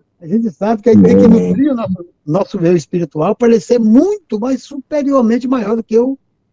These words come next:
Speaker 1: o visível, não é verdade? E, e esse ser
Speaker 2: Perfeito.
Speaker 1: espiritual, ele é visto justamente a partir de,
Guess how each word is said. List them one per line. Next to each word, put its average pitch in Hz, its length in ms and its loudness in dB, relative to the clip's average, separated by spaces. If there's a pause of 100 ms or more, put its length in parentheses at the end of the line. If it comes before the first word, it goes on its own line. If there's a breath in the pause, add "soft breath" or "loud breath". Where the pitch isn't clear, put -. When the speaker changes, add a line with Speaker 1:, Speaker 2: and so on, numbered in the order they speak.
Speaker 1:
o 202 100 2
visível, 202 340 2
não 180 80 0
é - 20 -2
verdade? 185 400 -2 (800)
E, 202 300 0
e 208 40 2
esse 254 240 -2
ser 202 200 -4
Speaker 2:
Perfeito. - 200 0
Speaker 1:
espiritual, 160 640 -6 (400)
ele 196 160 0
é 165 100 2
visto 226 400 -2
justamente 226 440 -4
a 233 40 -4
partir 254 640 -4 (180)
de, 190 140 -12